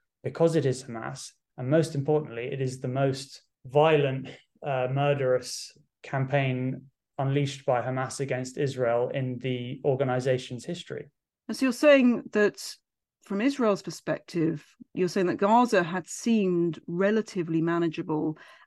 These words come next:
Speaker 2: and the issues that people were concentrating on were towards the Lebanon border and in the West Bank. Over here, we'd had reports of escalating aggression in the holy sites against Muslims and Christians,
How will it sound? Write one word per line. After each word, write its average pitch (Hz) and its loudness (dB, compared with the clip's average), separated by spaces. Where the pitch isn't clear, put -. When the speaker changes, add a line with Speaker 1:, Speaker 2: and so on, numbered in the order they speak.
Speaker 2:
and 185 2
the 185 2
issues 202 -4
that 180 -8
people 180 -4
were - -6
concentrating 175 0
on 175 2
were 165 2
towards 160 -4
the 165 -2
Lebanon 180 2
border 165 0
and 170 0
in 170 0
the 175 0
West 240 -2
Bank. - -2
Over 202 4
here, 247 4
we'd 196 2
had 180 -4
reports 175 -2
of 165 -2
escalating 170 2
aggression 160 0
in 160 0
the 151 0
holy 180 0
sites 180 -2
against 156 -4
Muslims 147 0
and 147 -2
Christians, 214 0